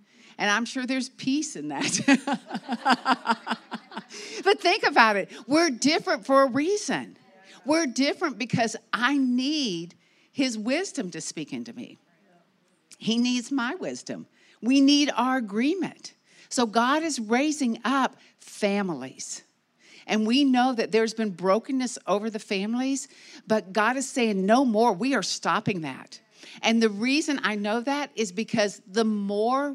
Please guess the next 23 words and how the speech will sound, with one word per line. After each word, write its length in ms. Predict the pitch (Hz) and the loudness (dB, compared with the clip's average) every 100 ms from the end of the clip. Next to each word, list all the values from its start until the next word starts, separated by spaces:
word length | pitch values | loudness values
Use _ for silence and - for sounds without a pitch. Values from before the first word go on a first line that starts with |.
| 226 | -8
we 280 | 214 226 220 | -4 -4 -4
see 840 | - - - 226 214 240 302 320 _ | -8 -12 -8 -6 -4 -4 -6 -8 _
and 180 | 208 190 | -10 -8
hear 640 | 170 - 190 196 226 294 - _ _ _ _ _ _ _ _ _ _ - | -10 -10 -6 -4 -2 -4 -10 _ _ _ _ _ _ _ _ _ _ -4
in 140 | 214 | -2
the 40 | 208 | 0
media 360 | 190 202 233 | -2 -2 -4
of 120 | 214 196 | -6 -4
what's 200 | 202 - | -4 -4
going 260 | 214 202 | -4 -4
on, 340 | 190 185 208 220 | -4 -4 -6 -6
and 100 | 202 | -4
we 120 | 202 | -4
see 280 | 190 - 208 | -4 -4 -6
the 140 | 220 233 | -6 -10
statistics, 840 | - 190 196 190 254 254 - - - _ _ _ _ _ _ _ _ _ _ _ | -10 -8 -10 -8 -10 -10 -12 -14 -18 _ _ _ _ _ _ _ _ _ _ _
the 100 | 214 | 0
more 400 | 214 202 220 240 | 0 2 2 2
I 160 | - 208 | 0 -4
know 240 | 208 208 | 0 -2
God 360 | 196 196 190 202 | 0 -2 0 -2
has 180 | 220 - | -4 -4
given 400 | 220 214 196 | 0 2 0